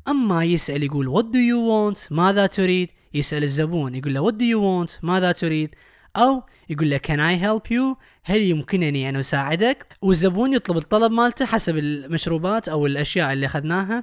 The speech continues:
بالدقائق السابقة. التلميذ هنا تقول: "Can I have milk؟"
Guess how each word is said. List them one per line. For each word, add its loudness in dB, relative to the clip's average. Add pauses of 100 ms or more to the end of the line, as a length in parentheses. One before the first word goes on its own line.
(140)
بالدقائق -2
السابقة. -4 (260)
التلميذ 0
هنا 2
تقول: 0 (280)
"Can 2
I 2
have 2
milk؟" -2